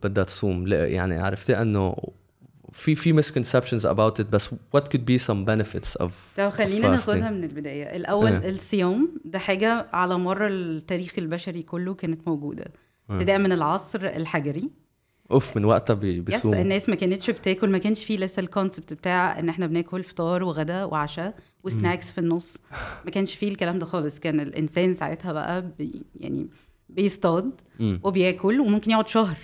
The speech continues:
Speaker 2: من غير أكل. فكان
Speaker 1: أوف.
Speaker 2: الجسم بيأدابت السيتويشن ده. طيب، الصيام ده تراديشن، آه، موجود على مر التاريخ، زي ما قلت، التاريخ البشري كله.
Speaker 1: مم.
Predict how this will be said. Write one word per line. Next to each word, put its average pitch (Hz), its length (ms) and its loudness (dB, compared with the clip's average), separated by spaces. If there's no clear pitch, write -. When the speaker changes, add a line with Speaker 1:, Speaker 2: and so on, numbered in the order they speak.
Speaker 2:
من 165 180 2
غير 165 240 -2
أكل. - 180 -14
فكان 175 260 2
Speaker 1:
أوف. 170 80 4
Speaker 2:
الجسم 196 360 4
بيأدابت 180 760 0
السيتويشن 160 680 -4
ده. - 100 -4
طيب، 143 260 -4
الصيام 196 640 2
ده 202 80 -4
تراديشن، 214 600 2
آه، 175 240 -2
موجود 190 360 0
على 175 140 2
مر 202 520 2
التاريخ، 175 680 -2
زي 180 120 0
ما 180 100 0
قلت، - 220 -6
التاريخ 175 340 -4
البشري 165 440 -2
كله. 160 460 -4
Speaker 1:
مم. 101 200 -2